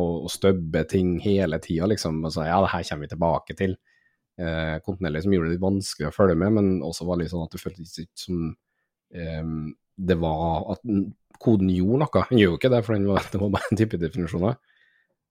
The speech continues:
Ehm, men, eh, jeg husker på i det jeg tenkte i avslutningen av det kapitlet, jeg tror det var kapittel seks eller noe sånt, så hadde han skrevet noe sånt som at, eh, «Ja, jeg vet jo at det her,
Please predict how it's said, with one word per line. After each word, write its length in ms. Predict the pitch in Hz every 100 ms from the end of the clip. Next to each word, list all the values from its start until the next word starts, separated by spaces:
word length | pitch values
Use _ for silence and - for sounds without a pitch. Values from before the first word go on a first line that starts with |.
| 95
Ehm, 460 | 87 87 85 87 -
men, 320 | 120 104 101 101
eh, 440 | 98 98 95 95 - - -
jeg 160 | - 113
husker 140 | 120
på 100 | 101
i 80 | 101
det 240 | 95 98 104
jeg 160 | 107 -
tenkte 540 | 92 80 - - 127 - _ _ _ -
i 140 | 95 92 101 _
avslutningen 560 | - 101 90 85 - 85
av 80 | 92
det 100 | 90 87 73
kapitlet, 380 | 104 - - 80
jeg 80 |
tror 80 | 92
det 40 | 87
var 180 | 82 87
kapittel 260 | 90 -
seks 340 | - 110 - -
eller 120 | 107
noe 80 | 110
sånt, 120 | - _ _ _ _
så 140 | - 104 -
hadde 160 | 113 87
han 100 | 82
skrevet 480 | - 95 95 98 80
noe 120 | 87
sånt 160 | 92 82
som 140 | 90 85
at, 180 | 82 _ 87
eh, 140 | 80 73 - - -
«Ja, 140 | 87 98 101 95
jeg 120 | 98 85
vet 480 | 82 80 - - 98
jo 100 | 95
at 140 | -
det 80 | 101
her, 300 | 82 80 80